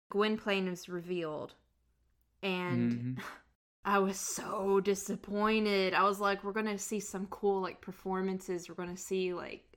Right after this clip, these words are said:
Speaker 1: his physical skill or something. Like, we're gonna see why everybody is talking up this man."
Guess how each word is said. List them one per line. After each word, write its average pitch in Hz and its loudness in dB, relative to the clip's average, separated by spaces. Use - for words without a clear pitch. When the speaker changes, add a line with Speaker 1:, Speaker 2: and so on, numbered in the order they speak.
Speaker 1:
his 185 -6
physical 190 -2
skill 185 -4
or 165 -10
something. 185 -6
Like, 180 -6
we're 180 -8
gonna 180 -4
see 185 -2
why 170 2
everybody 170 -6
is 170 -8
talking 175 -6
up - -14
this - -10
man." 175 -8